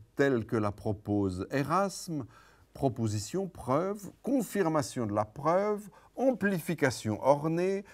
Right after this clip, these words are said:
présentation conclusive plus ramassée pour le premier,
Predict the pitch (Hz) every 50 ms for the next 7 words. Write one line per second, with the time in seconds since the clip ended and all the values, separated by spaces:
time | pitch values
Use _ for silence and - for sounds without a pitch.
0 | - - - - 175 170 156 160 151 - 151 - - 156 139 - 147 143 - -
1 | 147 139 139 123 120 117 110 98 - - - 113 110 107 113 117 123 143 135 -
2 | - - 175 185 202 - - - 330 - - _ _ - 110 101 101 98 87 -
3 | 123 120 120 127 135 151 170 185 240 269